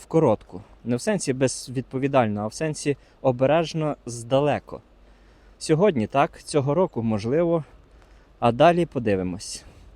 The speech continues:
І це не слабкість, це адаптація до світу, який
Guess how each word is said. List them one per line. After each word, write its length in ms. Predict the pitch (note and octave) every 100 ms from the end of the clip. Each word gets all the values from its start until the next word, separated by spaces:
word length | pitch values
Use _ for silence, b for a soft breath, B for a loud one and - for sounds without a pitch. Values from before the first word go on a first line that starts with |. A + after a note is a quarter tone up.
| b
І 60 | B2
це 160 | -
не 140 | G3 F#3
слабкість, 720 | - G3 - - - - - - - b b b
це 160 | - D#3
адаптація 580 | C3 A#2 - D#3+ - C3
до 140 | A#2
світу, 380 | - A#2+ D#3 F#3+
який 420 | C#3+ - D#3 C#3+